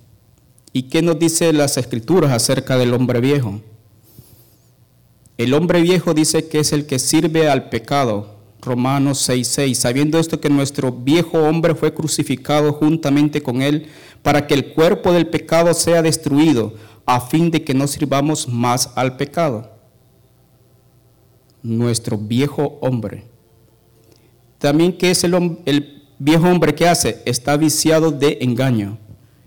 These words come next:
En cuanto a la pasada manera de vivir, Efesios cuatro veintidós, despojaos del viejo hombre que está viciado conforme a los deseos engañosos.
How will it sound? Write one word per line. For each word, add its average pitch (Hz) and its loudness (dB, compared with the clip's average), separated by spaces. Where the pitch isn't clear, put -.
En 131 0
cuanto 143 0
a 143 2
la 147 2
pasada 165 2
manera 165 2
de 156 2
vivir, 143 2
Efesios 151 0
cuatro 156 0
veintidós, 135 -2
despojaos 147 2
del 139 0
viejo 165 0
hombre 175 2
que 143 -4
está 151 -4
viciado 156 0
conforme 147 0
a 156 0
los 143 0
deseos 135 -2
engañosos. 117 -4